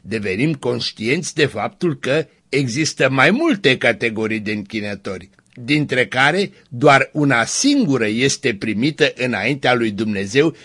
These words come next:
și chiar căutată de El. Numai unii dintre ei sunt închinători adevărați. Restul sunt închinători falși. Spunându-ne explicit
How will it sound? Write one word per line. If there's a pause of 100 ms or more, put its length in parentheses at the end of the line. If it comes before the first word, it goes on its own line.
și
chiar
căutată
de
El. (480)
Numai
unii
dintre
ei
sunt
închinători
adevărați. (220)
Restul (100)
sunt
închinători (100)
falși. (1080)
Spunându-ne
explicit